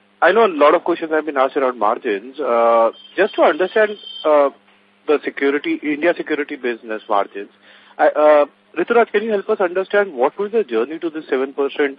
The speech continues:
kind of margins at a steady rate? And, uh, I think you answered this question to Kashyap earlier that, uh,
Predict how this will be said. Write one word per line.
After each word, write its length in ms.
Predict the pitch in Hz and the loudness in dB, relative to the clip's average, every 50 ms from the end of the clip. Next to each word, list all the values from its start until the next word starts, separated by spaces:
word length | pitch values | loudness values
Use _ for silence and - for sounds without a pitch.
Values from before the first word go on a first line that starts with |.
| _ - | _ -4
kind 200 | 127 123 120 131 | -4 -4 -2 -2
of 80 | 127 - - | -6 -6 -2
margins 360 | 120 110 110 113 127 123 120 | -2 -2 -2 -2 -6 -8 -4
at 160 | 120 113 113 123 | -4 -4 -4 -6
a 100 | 120 113 _ | -10 -10 _
steady 300 | - 101 98 110 110 107 | -8 -8 -6 -6 -6 -6
rate? 260 | 101 98 101 - - - _ - - - - - - - - | -4 -4 -4 -6 -8 -14 _ -20 -20 -20 -20 -20 -14 -4 0
And, 400 | 147 156 165 165 165 156 151 156 | 2 2 2 2 -2 -4 0 2
uh, 300 | 147 147 147 143 139 - - | 4 4 4 4 2 0 -2
I 80 | 131 147 | -4 -2
think 180 | 185 185 170 | -2 -4 -2
you 80 | 190 180 | 2 2
answered 360 | 139 135 147 - - 190 185 - | 4 4 2 0 -4 -6 -4 -4
this 140 | 190 180 | -8 -8
question 440 | - - 160 156 147 - - 165 156 151 | -6 -6 -6 -6 -6 -4 -4 -4 -4 -4
to 60 | 160 | -6
Kashyap 380 | - 151 139 - - 156 143 147 | -2 -2 -2 -2 -2 -4 -2 -2
earlier 340 | 147 143 135 143 147 151 147 | -2 -4 -2 -2 -2 -2 -2
that, 280 | - 143 135 135 127 - _ - | 0 0 0 0 0 -2 _ -6
uh, 380 | 135 127 123 120 120 120 - - | -4 -2 -2 -2 -2 -4 -8 -14